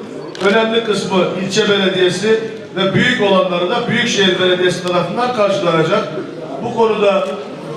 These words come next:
hiçbir endişeniz olmasın. Sizin ihtiyacını duyduğunuz bütün hizmetler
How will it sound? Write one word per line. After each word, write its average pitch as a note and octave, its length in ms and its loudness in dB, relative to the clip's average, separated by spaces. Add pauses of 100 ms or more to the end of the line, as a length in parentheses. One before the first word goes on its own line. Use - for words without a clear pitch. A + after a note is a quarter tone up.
hiçbir A#3+ 340 -2
endişeniz F#3+ 580 2
olmasın. A#3 580 0 (600)
Sizin A3+ 380 -2 (120)
ihtiyacını A3+ 640 2
duyduğunuz G#3 420 2 (100)
bütün C4 220 2
hizmetler G#3+ 600 2